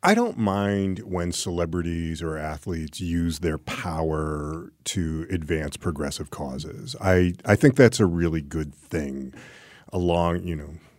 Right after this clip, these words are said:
as Spider-Man or Rousseau said, "With great power comes great responsibility," and we should embrace that. This was thoroughly a reality T V act because it was thoroughly a symbolic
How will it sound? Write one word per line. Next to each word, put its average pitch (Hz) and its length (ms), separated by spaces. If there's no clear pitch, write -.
as 90 200
Spider-Man 95 1120
or 90 360
Rousseau 82 540
said, 85 420
"With 87 200
great 95 280
power 90 320
comes 87 260
great 85 220
responsibility," 92 1040
and 104 800
we 110 160
should 107 880
embrace 87 680
that. 71 320
This 139 420
was 113 340
thoroughly 90 920
a 92 80
reality 80 540
T 80 220
V 76 500
act 76 420
because 90 280
it 90 40
was 90 140
thoroughly 117 460
a 107 40
symbolic 90 840